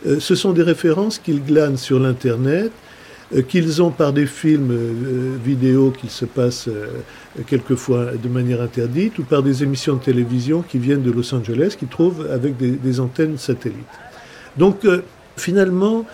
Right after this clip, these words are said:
l'attrait de la République islamique chez les jeunes est, est, est très, très mince, très, très mince. Sauf ceux qui ont peut-être un intérêt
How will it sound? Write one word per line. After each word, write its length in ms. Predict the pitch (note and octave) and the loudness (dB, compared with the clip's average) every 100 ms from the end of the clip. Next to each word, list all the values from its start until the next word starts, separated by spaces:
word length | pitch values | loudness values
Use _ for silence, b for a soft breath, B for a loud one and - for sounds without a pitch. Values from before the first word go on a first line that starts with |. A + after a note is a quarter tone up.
| B B B | B B B
l'attrait 680 | D#3+ D3+ F3 - G3 G#3 F3+ | 0 2 2 -2 0 4 4
de 80 | C3 | 4
la 120 | B2+ | 2
République 520 | C3+ C3 C3+ C3+ B2+ | 0 -2 -2 -2 -4
islamique 360 | B2+ C3 B2+ B2+ | -6 -2 -2 -4
chez 140 | - | -4
les 140 | A#2 A2+ | -6 -2
jeunes 260 | D3 E3+ - | -2 -2 -4
est, 120 | B2+ | -4
est, 280 | A#2+ D3+ C3 - | -4 -6 -10 -8
est 120 | B2+ | -10
très, 240 | G2+ G2 F3+ | -4 -2 -2
très 260 | - C3 | -2 -2
mince, 480 | B2 C3+ A2+ - - - | 0 -2 -2 -8 -14 -6
très, 160 | F3 | -4
très 180 | E3 - | -4 -6
mince. 400 | A2 A2+ - - B B B B | -8 -10 -16 -18 B B B B
Sauf 280 | - G3 G3 | 2 4 4
ceux 240 | - A3+ | 2 0
qui 260 | A3+ E3 D#3+ | 2 -2 -2
ont 140 | C#3+ C#3 | -4 -4
peut-être 460 | - D#3 F#3+ F#3 | -4 0 0 0
un 100 | D#3 | -2
intérêt 540 | D3+ C3+ E3 D#3 D3+ | -2 0 2 4 4